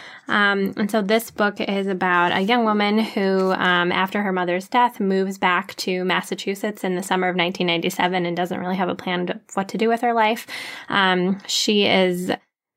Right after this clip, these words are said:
at thirty-one, still clutching onto something nearly all of her old friends have let go of, the determination to live a creative life. And so it's about this summer of nineteen ninety-seven when she kind of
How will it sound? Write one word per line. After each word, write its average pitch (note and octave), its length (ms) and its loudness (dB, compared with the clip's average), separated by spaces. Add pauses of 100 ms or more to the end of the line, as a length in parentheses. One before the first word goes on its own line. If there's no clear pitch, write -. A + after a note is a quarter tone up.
(120)
at - 160 -2
thirty-one, A3+ 520 6
still A3 180 4
clutching G#3+ 380 0
onto F#3 180 2
something F#3 420 2
nearly F3+ 280 2
all C4 200 6
of B3+ 100 4
her A#3+ 140 4
old G3 160 2
friends F#3+ 220 2
have F#3+ 140 0
let - 160 0
go F3 100 -2
of, - 240 0
the G3 100 0
determination F#3+ 720 2
to F3+ 120 -2
live E3+ 180 2
a F#3 100 4
creative G3 480 0
life. - 420 -4
And F#3+ 200 4
so F#3 160 2
it's F3+ 160 0
about F3+ 240 2
this F3+ 180 -2
summer F#3 280 -2
of F3 80 -2
nineteen F#3 280 -4
ninety-seven - 560 -2
when - 120 -2
she A3 160 -2
kind G3+ 180 -4
of G#3 160 -6